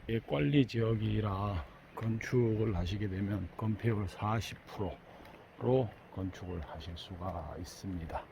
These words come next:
지금 보이시는 요 땅이 되겠습니다. 그리고 노송이 네 그루가 있습니다. 어,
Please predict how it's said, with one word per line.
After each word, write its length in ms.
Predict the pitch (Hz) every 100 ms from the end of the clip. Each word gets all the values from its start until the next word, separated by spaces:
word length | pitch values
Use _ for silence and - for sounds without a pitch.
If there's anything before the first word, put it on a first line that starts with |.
| - - - - - - - -
지금 320 | - 147 156
보이시는 600 | 123 127 139 127 139 123
요 120 | 113 110 -
땅이 320 | - 143 139 107
되겠습니다. 680 | 90 87 - 90 78 76 78 - - - - - - - - - - - - - - - - - - - - - - 123 110
그리고 260 | - 127 131
노송이 1000 | 117 127 143 147 170 170 165 165 175 170
네 180 | 127 127
그루가 300 | 135 131 120
있습니다. 460 | 101 - 104 101 113
어, 600 | - - - 107 104